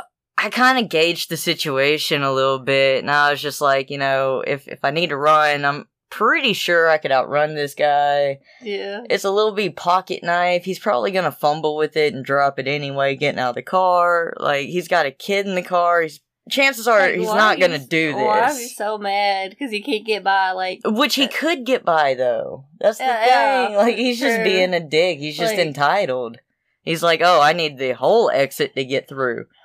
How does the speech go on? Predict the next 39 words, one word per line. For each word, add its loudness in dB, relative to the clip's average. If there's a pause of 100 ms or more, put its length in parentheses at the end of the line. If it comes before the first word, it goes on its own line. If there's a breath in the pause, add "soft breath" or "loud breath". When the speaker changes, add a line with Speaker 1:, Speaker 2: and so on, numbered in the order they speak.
(200 soft breath)
Speaker 1:
Nah, 0
he -8
had -4
plenty -4
of -2
room. -6 (440 soft breath)
<laughs> -16
So, 2 (560 loud breath)
I 4
laughed 2
at 4
him. 0
I 4
said, 0
"You 0
know 6
what, 4
man? 2
I 6
may 0
not 2
be -2
the -2
first 0
boy 0
you 0
ever 2
stab, 0
but 0
I 4
guarantee 0
I'll 4
be 0
the -4
first 0
girl 4
you -2
ever 0
stab. 0